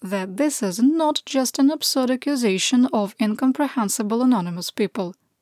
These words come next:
This is a warning," unquote. Books written by author Lyudmila Ulitskaya have been pulled in Russia after she said that royalties from her book sales go to Ukraine. Her publisher A S T has suspended sales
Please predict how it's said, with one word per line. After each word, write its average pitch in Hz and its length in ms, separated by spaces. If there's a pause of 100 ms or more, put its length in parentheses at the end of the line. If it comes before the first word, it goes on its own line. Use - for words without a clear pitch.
This 320 320
is 180 200
a 190 140
warning," 208 500 (320)
unquote. 190 500 (440)
Books 269 380
written 220 400
by 214 220
author 262 320
Lyudmila 208 560
Ulitskaya 202 680 (140)
have 311 180
been 330 180
pulled 277 320
in 294 200
Russia 202 440
after 202 320
she - 160
said 269 520
that 214 420
royalties 208 540
from 190 220
her 202 180
book 233 260
sales 277 480 (140)
go 202 300
to 196 120
Ukraine. 180 640 (640)
Her 220 140
publisher 247 760
A 220 140 (220)
S - 60
T 277 280 (160)
has 320 160
suspended 277 680
sales 185 480